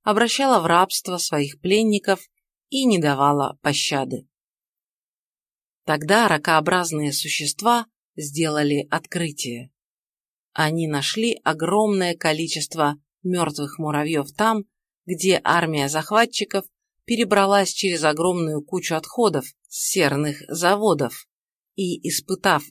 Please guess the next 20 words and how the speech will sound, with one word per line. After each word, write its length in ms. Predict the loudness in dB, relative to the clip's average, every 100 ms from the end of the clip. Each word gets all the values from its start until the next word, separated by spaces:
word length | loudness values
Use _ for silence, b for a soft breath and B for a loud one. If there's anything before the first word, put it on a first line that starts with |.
| -4
это 300 | -2 0 0
на 180 | -2
пленных 640 | -2 -2 0 0 -2 -4 -10
муравьях, 840 | -6 -2 0 0 2 2 2 -4 _ _ _ _
они 360 | -2 0 2 2
обнаружили, 840 | 2 2 0 0 -2 0 0 -2 -8 _ _ -18
что 260 | -8 -4 -2
это 240 | -2 0 0
была 360 | 2 4 4 4
мгновенная 880 | 2 2 2 2 2 0 -2 -2 -2
смерть 640 | -4 -2 -2 -2 -6 -16 -10
для 280 | -2 -2
существ. 800 | -2 -4 -4 -4 -6 -8 -12 -20 _ _ _ _ _ _ _ _ _ _ _ _
Это 200 | -2 0
позволило 720 | 0 0 0 2 2 4 2
им 240 | 4 2 0 -6
истребить 760 | -6 -4 -2 -2 -2 -8 -10 _
своих 460 | -8 -4 -2 -2 -4
кровных 500 | -2 -2 -2 -4 -2
врагов, 500 | -2 2 2 2